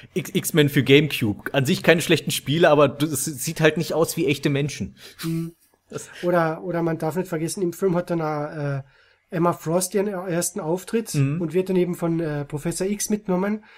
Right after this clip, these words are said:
Speaker 2: Und, äh, kaum ein paar Jahre später haben wir dann X-Men First Class und auf einmal ist sie da wesentlich älter zu der Zeit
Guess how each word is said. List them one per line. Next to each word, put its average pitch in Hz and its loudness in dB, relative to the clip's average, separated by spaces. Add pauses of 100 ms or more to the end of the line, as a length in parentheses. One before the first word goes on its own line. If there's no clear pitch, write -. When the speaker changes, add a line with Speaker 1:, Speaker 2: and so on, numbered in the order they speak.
(140)
Speaker 2:
Und, 165 -2
äh, - -14 (520)
kaum 196 -4
ein 175 -8
paar 175 -2
Jahre 165 0
später 180 -2
haben 175 -2
wir 175 0
dann 170 -2
X-Men 202 -4
First 175 -4
Class 160 -2
und 180 -6
auf 160 -8
einmal 175 0
ist 180 -4
sie 170 -4
da 151 -4
wesentlich 175 -6
älter 170 -2
zu 214 -6
der 202 2
Zeit 196 2